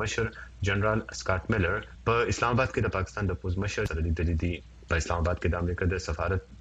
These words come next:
په یو خبر پاڼه کې ویل شوي چې په دې لیدنه کې د افغانستان د سولې د پروسې په اړه خبرې شوي او د پاکستان د پوځ مشرتابه یو ځل بیا ټینګار کړی چې د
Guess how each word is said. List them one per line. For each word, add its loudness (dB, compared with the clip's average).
په 2
یو 2
خبر 0
پاڼه 2
کې 0
ویل 0
شوي 2
چې -12
په 2
دې 2
لیدنه 2
کې 0
د 0
افغانستان -4
د -2
سولې 4
د 6
پروسې 2
په 2
اړه 2
خبرې 0
شوي 2
او 4
د -2
پاکستان -2
د -4
پوځ -2
مشرتابه 0
یو 0
ځل 2
بیا 4
ټینګار 0
کړی 2
چې 2
د -